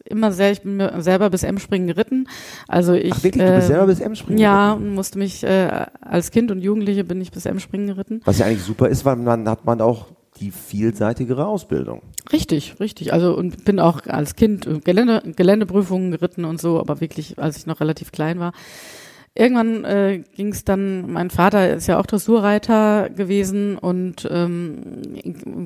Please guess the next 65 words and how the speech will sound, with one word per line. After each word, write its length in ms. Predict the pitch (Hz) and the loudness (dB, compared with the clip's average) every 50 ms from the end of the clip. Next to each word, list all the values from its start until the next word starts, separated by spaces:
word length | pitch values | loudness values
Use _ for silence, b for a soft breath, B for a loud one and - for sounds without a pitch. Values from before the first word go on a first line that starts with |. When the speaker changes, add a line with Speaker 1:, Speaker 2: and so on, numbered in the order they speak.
| - | -4
Speaker 1:
ging's 300 | - 196 208 202 - - | -2 -2 -2 0 0 0
dann 120 | - 185 180 | 2 2 2
in 180 | 180 196 180 | 2 0 0
die 200 | - 190 185 180 | 2 2 0 0
Spezialisierung, 960 | - - - 185 180 - - 190 175 180 175 165 165 190 208 208 214 208 208 202 | 0 0 0 0 0 2 2 2 4 4 2 2 2 2 4 4 4 2 2 0
muss-, 320 | 190 180 - - 185 - - | -2 -4 -2 0 0 0 0
musste 300 | - 180 185 175 - 196 | 0 -4 -4 -2 -4 -2
ich 80 | 170 | 0
mich 160 | 190 185 170 - | 0 0 0 0
dann, 240 | 185 175 175 175 | 0 0 2 2
weil 140 | 165 165 165 | 2 2 2
ich, 240 | 170 - - - - | 2 0 -4 -12 -4
weil 120 | - 165 165 | -2 0 0
man 180 | 165 165 165 | 0 0 0
ja 80 | 160 151 | 0 0
auch 80 | - 175 | 0 0
nicht 180 | 175 - 170 | 0 0 -2
auf 100 | 160 - | -4 -2
allen 240 | - - 180 185 185 | 0 2 2 2 2
Hochzeiten 440 | 185 175 - - 185 170 - 170 - | 0 -2 0 0 0 2 0 -2 -2
tanzen 320 | 185 170 175 170 - 170 | 0 0 0 -2 -6 -10
kann, 320 | - 175 170 170 165 175 - | -6 -4 -4 -4 -4 -4 -6
ähm, 320 | - 165 165 156 156 - - - - - | -6 -6 -4 -4 -6 -8 -10 -12 -16 -16
hab 80 | - - | -14 -12
ich 100 | 156 156 | -10 -8
mich 120 | 156 151 | -8 -6
dann 220 | - 165 160 165 B B B B B - | -4 -6 -6 -6 B B B B B -4
entschieden 380 | 175 175 - 208 233 240 220 | -2 0 2 2 4 4 4
Richtung 260 | 214 214 - 190 170 | 2 2 2 -2 -4
Dressur, 540 | - - 160 - - 208 233 233 220 214 170 | -4 -6 -8 -6 0 2 4 4 4 4 4
weil 180 | 175 170 170 170 | 4 2 2 0
ich 80 | 170 | -2
einfach, 320 | - 165 - - 156 - - B B B B B B B B B B B | -6 -6 -4 -4 -4 -4 -6 B B B B B B B B B B B
ja, 360 | - 139 156 156 165 170 165 - | -2 2 4 6 6 6 4 2
es 160 | - - - | -2 -6 -6
liebe, 240 | 165 175 180 180 180 | -2 0 0 0 0
mit 180 | 175 170 - | -2 -4 -6
dem 120 | 170 165 156 | -6 -10 -10
Pferd 500 | - - - - - - 165 165 - - | -12 -16 -18 -10 -2 0 0 0 2 0
so 80 | 170 | -2
eins 420 | - 135 151 170 196 - - - - | -2 -2 -2 -4 -4 -4 -6 -6 -6
zu 160 | 208 180 175 | -6 -2 0
werden. 320 | 185 185 196 196 196 196 | 2 2 2 0 -2 -2
Das 180 | - 170 - - | -4 -2 2 4
heißt 220 | 170 165 - - | 4 2 2 2
nicht, 180 | 180 190 - - | -2 -4 -2 -4
dass 120 | 180 - | -6 -4
die 140 | - 180 - | -2 -2 -2
anderen 280 | - 170 180 175 180 175 | 0 0 0 0 0 -2
Sportarten 640 | - - 180 180 180 - - - 170 170 170 170 165 | -2 2 2 2 2 0 -2 0 0 0 0 0 -4
das 160 | 165 165 - | -4 -4 -2
nicht 280 | 185 196 196 - - 214 | -2 -4 -4 -4 -2 0
werden, 260 | 208 208 208 208 185 | 0 0 0 0 0
aber 180 | 180 180 180 | 2 2 2
ich 140 | 175 175 - | 2 0 -2
habe 80 | 180 170 | -4 -4
es 120 | 156 151 | -2 0
halt 200 | 170 170 165 - | 0 0 0 0
in 80 | - 170 | -4 -6
der 120 | 170 165 | -4 -6
Dressur, 580 | - - 180 160 - 190 190 196 196 196 196 - | -4 -6 -6 -6 -2 2 4 6 6 6 4 2
empfinde 320 | 165 170 - 202 220 285 | -2 -4 -6 -6 -6 -4
ich 40 | - | -6
das 160 | - 262 - | -6 -8 -6
so. 220 | - 262 285 330 | -4 -4 -4 -4